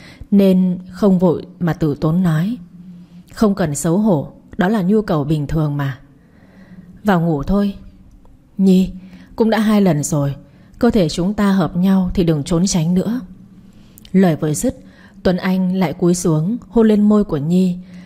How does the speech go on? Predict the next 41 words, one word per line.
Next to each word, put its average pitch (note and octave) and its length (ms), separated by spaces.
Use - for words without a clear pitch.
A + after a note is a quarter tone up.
và G3+ 80
lần F3 240
này D#3 160
anh G#3+ 220
mạnh F3+ 220
bạo E3+ 180
hơn, G3 320
không F#3+ 260
quá F3 240
vội G#3+ 200
vã, F3 340
khiến G3 180
cho A3+ 120
Nhi A3 220
khó G3 500
có C4 100
thể F3 220
từ D3 240
chối. E3+ 400
Qua G#3 120
một F3 120
lúc F3+ 300
không G3+ 240
thấy F#3 200
cô G#3+ 140
phản E3 260
ứng F3 380
thì F3 100
Tuấn D#3+ 220
Anh F#3+ 260
lại - 160
ngày D#3+ 260
càng C#3+ 340
mạnh D#3 180
dạn D#3+ 220
hơn. F3+ 320
Chuyện G#3 200
xảy D#3+ 160
ra G#3 160
đêm G3+ 220
qua G#3 380